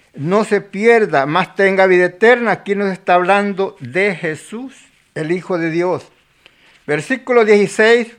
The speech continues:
ahí vemos, el tema es el amor de Dios. Versículo dieciséis dice, "Porque de tal manera amó Dios al mundo,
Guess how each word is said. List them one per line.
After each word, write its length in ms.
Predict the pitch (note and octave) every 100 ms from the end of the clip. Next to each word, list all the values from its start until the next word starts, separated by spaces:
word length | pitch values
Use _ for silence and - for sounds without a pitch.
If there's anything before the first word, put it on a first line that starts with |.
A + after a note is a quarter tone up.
| -
ahí 400 | C#3+ D#3 G3+ A3
vemos, 400 | D#3 G3 G3 G3 F3
el 240 | E3 C#3+
tema 460 | G#3 A3+ G#3+ G3+ A#3
es 120 | A3+
el 140 | F#3
amor 300 | E3+ G3 G#3+
de 120 | G3+ F#3
Dios. 420 | G#3+ A3+ C#3+ -
Versículo 580 | C3+ D3 B3 A#3 B3 A#3
dieciséis 380 | A3 G#3 A3+ G3+
dice, 320 | A#3 A#3 A3+ - - _ _ _
"Porque 400 | F#3+ G3 F#3+ F#3+
de 120 | F3+
tal 280 | E3+ A3+ A#3
manera 720 | A3+ A3+ B3 A3+ A3 A3 - _ -
amó 380 | E3+ F#3+ A3
Dios 560 | G3 A3 B3 F#3+ - - _ _ _ _
al 220 | - D#3+ D#3+
mundo, 560 | A3 A3 C#3+ G#2+ C#3+